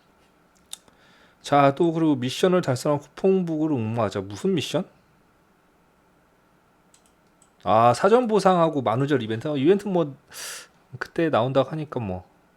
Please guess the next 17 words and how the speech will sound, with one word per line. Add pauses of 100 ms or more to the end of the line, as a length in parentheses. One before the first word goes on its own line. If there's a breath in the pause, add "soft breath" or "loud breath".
(2000 soft breath)
일단
이거
이벤트로
인해서
이제
푸아
가격들
좀
떡락을
하니까, (680 loud breath)
아마
그러면은
공모
유저분들, (500)
공모
유저분들 (340)
푸아로